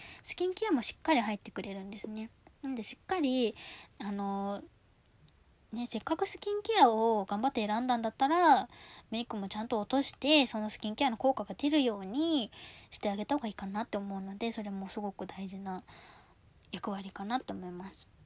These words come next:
あとはメイクのノリもすごく良くなります。まあ、同じ理由でね、邪魔するものがないので、<clears throat> その、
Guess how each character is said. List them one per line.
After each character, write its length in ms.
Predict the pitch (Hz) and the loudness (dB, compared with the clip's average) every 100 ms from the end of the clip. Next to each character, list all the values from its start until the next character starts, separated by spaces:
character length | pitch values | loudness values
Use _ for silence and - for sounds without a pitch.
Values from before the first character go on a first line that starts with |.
| - - - 233 | -20 -20 -10 -4
あ 100 | 277 | 2
と 160 | 311 | 4
は 80 | 208 | 4
メ 160 | 240 359 | 6 6
イ 60 | |
ク 120 | - | 4
の 120 | 247 214 | 0 -2
ノ 100 | 202 | -4
リ 80 | |
も 140 | 208 208 | -6 -6
す 100 | - | 2
ご 160 | 294 | 4
く 80 | 311 | 6
良 140 | 240 220 | 6 4
く 100 | 202 | -2
な 140 | 190 | -6
り 80 | 185 | -8
ま 180 | 185 185 | -8 -8
す。 200 | - - - - - - _ - - - | -10 -12 -20 -16 -16 -16 _ -20 -20 -10
ま 140 | 214 | -6
あ、 120 | 208 202 | -4 -4
同 140 | 202 | -2
じ 140 | 247 | 0
理 60 | 254 | 0
由 80 | 269 | 0
で 180 | 269 277 | 0 0
ね、 80 | |
邪 160 | 277 214 | 2 0
魔 100 | 240 | 0
す 100 | 294 | 2
る 120 | 302 | 4
も 100 | 311 | 4
の 140 | 339 302 | 6 4
が 100 | 220 | 2
な 160 | 220 | 0
い 60 | 220 | -2
の 120 | 190 | -4
で、 280 | 196 196 196 - - - - _ _ | -4 -4 -6 -4 -4 -4 -8 _ _
<clears throat> 600 | - _ - 392 202 - | -20 _ 10 10 8 0
そ 160 | - 202 | -8 -4
の、 340 | 180 180 240 | -4 -6 -10